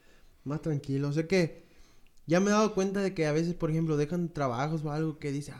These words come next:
"Ay, no, esto de plano, de plano no lo entiendo". Pero vas, te vas dando cuenta que, pues, sí, sí eres capaz y que poco a poco van saliendo las cosas.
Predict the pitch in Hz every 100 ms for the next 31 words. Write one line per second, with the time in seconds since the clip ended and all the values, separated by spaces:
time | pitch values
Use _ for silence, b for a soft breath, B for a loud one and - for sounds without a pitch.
0 | 139 165 170 160 151 143 147 165 160 143
1 | 147 156 143 135 143 151 156 147 135 147
2 | 147 147 b b b b b - 160 156
3 | 165 160 165 165 165 175 185 180 185 196
4 | 190 170 160 143 190 196 196 202 202 160
5 | - 175 180 185 165 143 156 170 - 160
6 | 170 160 165 160 160 156 143 - 165 165
7 | 156